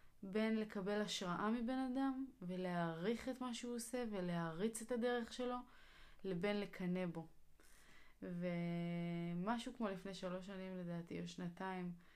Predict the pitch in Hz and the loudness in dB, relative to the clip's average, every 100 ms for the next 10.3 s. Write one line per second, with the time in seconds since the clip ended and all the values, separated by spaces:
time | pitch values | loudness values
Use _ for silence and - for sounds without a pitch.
0 | - - 180 175 226 254 185 175 175 - | -20 -6 -2 4 4 6 2 -2 -8 -2
1 | 175 175 175 170 - 196 233 240 208 247 | 0 0 -2 -6 -4 -2 0 2 2 2
2 | 254 233 240 240 220 190 233 226 214 190 | 0 -2 0 2 2 0 -2 0 0 0
3 | 214 233 220 196 185 180 233 233 254 226 | 0 2 2 2 -2 -2 -2 -2 0 0
4 | 185 - 190 180 - 196 196 - 285 285 | -2 -2 0 0 0 -2 0 4 4 4
5 | 269 - - - - - - 247 240 - | 0 -10 -14 -12 -12 -14 0 2 2 4
6 | 302 311 285 247 220 208 233 226 208 196 | 4 4 2 2 4 6 6 6 6 4
7 | 185 180 175 175 175 180 - - - - | 2 2 2 2 0 -4 -8 -16 -20 -18
8 | - - 294 285 277 226 214 214 226 220 | -18 2 4 6 4 0 -2 4 4 4
9 | 208 202 190 233 233 220 - 196 185 180 | 2 0 4 2 4 -2 0 0 2 2
10 | 175 175 | 0 -2